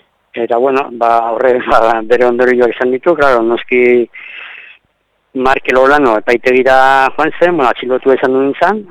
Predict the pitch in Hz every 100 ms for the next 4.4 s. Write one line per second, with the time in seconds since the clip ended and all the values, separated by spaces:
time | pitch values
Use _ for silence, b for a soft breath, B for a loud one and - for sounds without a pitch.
0 | 135 - 120 120 123 120 131 131 156 -
1 | 202 214 _ - _ _ _ _ _ _
2 | _ _ _ _ - 110 113 113 127 131
3 | 113 117 117 120 117 120 120 120 123 123
4 | 123 123 123 123